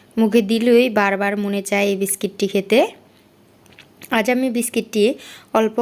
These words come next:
খরচেই কিভাবে বাসায় তৈরি করতে পারি দেখাবো। প্রথমে নিয়ে নিয়েছি নারকেল, নারকেল কুচি দিয়ে দিব, একটি ডিম,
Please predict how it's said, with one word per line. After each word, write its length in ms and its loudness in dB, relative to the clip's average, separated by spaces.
খরচেই 560 2
কিভাবে 440 0
বাসায় 380 0
তৈরি 220 2
করতে 280 -4
পারি 280 -2
দেখাবো। 360 2
প্রথমে 360 0
নিয়ে 220 2
নিয়েছি 360 0
নারকেল, 540 0
নারকেল 500 0
কুচি 340 -2
দিয়ে 220 4
দিব, 200 2
একটি 300 2
ডিম, 300 2